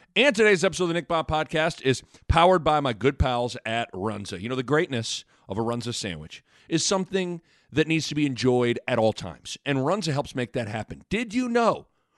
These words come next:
Runza can ship Runza sandwiches right to your door? That's right. It's true. Runza can bake, freeze, and send a dozen Runza sandwiches right to your doorstep. For more information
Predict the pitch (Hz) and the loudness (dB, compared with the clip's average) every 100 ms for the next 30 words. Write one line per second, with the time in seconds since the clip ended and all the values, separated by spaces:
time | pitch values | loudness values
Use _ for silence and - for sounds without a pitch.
0 | _ - 165 190 233 220 - - 175 - | _ -4 -2 -2 -4 -4 -4 -4 -4 -6
1 | _ _ 113 160 214 202 - 202 208 180 | _ _ 2 2 2 -2 -4 -2 -2 -2
2 | 175 - _ _ _ _ 113 147 196 233 | -4 -6 _ _ _ _ 0 6 8 6
3 | 226 226 214 220 214 110 _ _ - 240 | 4 0 4 6 6 2 _ _ -6 0
4 | 262 269 - - _ - 202 - 262 247 | 2 2 2 -8 _ -6 -6 0 2 2
5 | - _ _ 131 135 139 113 87 123 165 | -2 _ _ -2 0 -2 -6 -4 -2 -2
6 | - - _ 147 147 139 - 113 - 113 | -4 -16 _ -4 -4 -4 -8 -8 -8 -8
7 | 98 82 - 123 139 143 127 127 123 127 | -10 -12 -8 -8 -8 -10 -10 -10 -10 -12
8 | - 110 104 - 104 - _ - 113 120 | -12 -12 -10 -10 -12 -14 _ -8 -8 -6
9 | 123 120 127 135 - 113 - - 110 127 | -4 -2 -2 -2 -4 -8 -8 -8 -4 -4
10 | 143 131 127 120 131 | -4 -4 -4 -4 -6